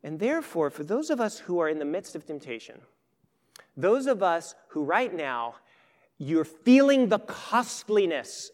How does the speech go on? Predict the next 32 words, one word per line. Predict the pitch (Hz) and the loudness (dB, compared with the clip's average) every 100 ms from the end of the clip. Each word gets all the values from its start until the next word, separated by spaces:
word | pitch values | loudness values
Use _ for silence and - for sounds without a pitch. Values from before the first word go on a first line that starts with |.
| - | -10
of | 139 | -2
being | 170 160 | 0 0
a, | 151 - 147 | -6 -10 -8
defi-, | 147 - 156 147 | -8 -4 -2 -2
a | 147 | -2
follower | 143 156 151 139 | -2 0 2 0
of | 117 | -4
Jesus, | 123 123 120 - - - - | -8 -10 -12 -16 -20 -20 -4
or | - 190 | 0 2
for | 196 | 2
those | 165 240 294 226 | 4 4 4 0
of | 202 | 0
us | 202 196 - _ _ | 0 0 -6 _ _
who | - - 214 214 | -6 2 2 2
are, | 190 180 175 175 | 0 0 0 -2
um, | 175 156 151 _ _ | -6 -6 -8 _ _
who | - 190 | -2 -2
are | |
struggling | 170 - - 233 262 226 | -2 -6 0 0 2 2
with | 170 - - | 0 -4 -8
fear | 202 226 254 | -4 -2 -2
or | 247 185 | -4 -6
shame | 156 - 196 196 220 170 | -6 -4 -2 -2 -2 -4
or | 175 | -6
anxiety | 156 147 127 156 196 170 117 98 - _ _ _ _ _ _ _ - | -6 -8 -6 -6 -4 -6 -6 -10 -16 _ _ _ _ _ _ _ -14
or | 143 | -8
guilt, | 170 151 117 - _ _ _ _ _ _ _ _ _ _ _ _ _ _ _ _ | -4 -4 -6 -14 _ _ _ _ _ _ _ _ _ _ _ _ _ _ _ _
what | 147 185 | -6 -4
you | 240 | -4
need | 247 | -4
to | 214 | -2
do | 190 131 123 | 0 0 -4